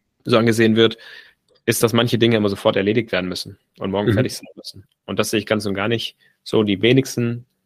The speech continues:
Speaker 1: Aufgaben müssen morgen fertig sein.
Speaker 2: Mhm.
Speaker 1: Und wenn man mal nicht weiterkommt und eine Frage hat und die digital stellt und vielleicht auch nicht sofort eine Antwort kriegt,
Speaker 2: Mhm.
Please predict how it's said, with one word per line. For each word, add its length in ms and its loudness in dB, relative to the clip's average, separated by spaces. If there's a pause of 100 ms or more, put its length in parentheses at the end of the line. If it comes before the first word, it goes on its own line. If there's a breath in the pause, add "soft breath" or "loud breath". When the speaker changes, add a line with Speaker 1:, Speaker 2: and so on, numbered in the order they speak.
(140)
Speaker 1:
Aufgaben 440 2
müssen 200 -2
morgen 180 0
fertig 260 -4
sein. 280 -4 (380 soft breath)
Speaker 2:
Mhm. 200 4
Speaker 1:
Und 60 0
wenn 80 4
man 100 4
mal 380 4 (340)
nicht 160 -8
weiterkommt 360 2
und 40 2
eine 60 0
Frage 320 0
hat 240 -2
und 260 -6
die 80 -4
digital 420 -2
stellt 360 2
und 120 -6
vielleicht 320 -4
auch 60 0
nicht 120 -6
sofort 260 -2
eine 80 0
Antwort 300 0
kriegt, 300 -6 (500 soft breath)
Speaker 2:
Mhm. 300 2